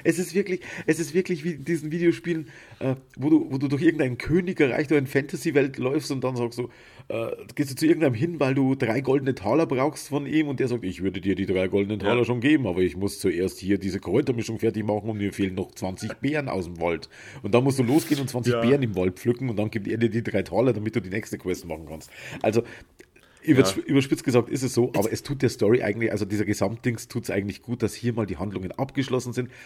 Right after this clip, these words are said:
Speaker 1: dass die nicht achthundert Charaktere wie bei Game of Thrones oder so vorgestellt werden, die dann fünf Staffeln nicht mehr auftauchen, auf einmal sind sie wieder da und du musst wissen, "Einen Moment, wer war das nochmal?"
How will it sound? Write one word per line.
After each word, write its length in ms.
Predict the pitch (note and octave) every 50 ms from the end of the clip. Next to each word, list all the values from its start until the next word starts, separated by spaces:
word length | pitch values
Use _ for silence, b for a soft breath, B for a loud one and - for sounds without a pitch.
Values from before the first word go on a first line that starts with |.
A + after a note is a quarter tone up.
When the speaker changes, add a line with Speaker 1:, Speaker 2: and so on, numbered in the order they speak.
| B B
Speaker 1:
dass 140 | B G#2 G2
die 100 | - -
nicht 240 | G#2+ C3+ C3+ C3+ - _ -
achthundert 440 | - - - - - D#3+ D3 D3 -
Charaktere 600 | - B2+ B2 A#2 G#2+ - - A#2+ C3 C3 C#3 C3+
wie 60 | B2+
bei 100 | G2+ G#2+
Game 200 | F#2 G#2+ A2 A#2
of 120 | A2 - -
Thrones 260 | - G#2+ A#2+ C#3+ C3
oder 100 | B2+ G#2+
so 120 | F#2 G#2
vorgestellt 580 | G2 - A#2 A#2 C3+ D3 C3+ - - F#2+ F2+ F2
werden, 240 | F#2 G2 G2+ A2+ A2+ B B B B B -
die 80 | B2+
dann 260 | A#2 C3+ B2 B2+ C3 - b b b b
fünf 260 | b - F3 E3+ D3+
Staffeln 380 | - - E3 D#3 - - E3+ D#3
nicht 160 | D3 C#3 C#3
mehr 180 | C3 C3 C3 -
auftauchen, 480 | - E3 E3 - - A#2 A2+ A#2+ B2+ C#3
auf 120 | A#2 -
einmal 220 | - B2+ C#3 D3+
sind 160 | C3+ C3 D3 C3
sie 80 | C#3
wieder 140 | C#3 C3+ B2+
da 100 | A#2+ A#2
und 140 | B2 C3+ C#3
du 40 | C#3
musst 140 | C3+ C3+
wissen, 160 | B2 A2+ - -
"Einen 140 | - G2 F#2+
Moment, 240 | G2 F#2 F#2+ F2+ D#2+ E2+ F2
wer 200 | F#2 A#2 D#3 D3+
war 100 | F3+ F3
das 220 | F3 E3+ D#3+ -
nochmal?" 400 | - E3 D3+ C#3+ C#3+ D3 D3+ D3+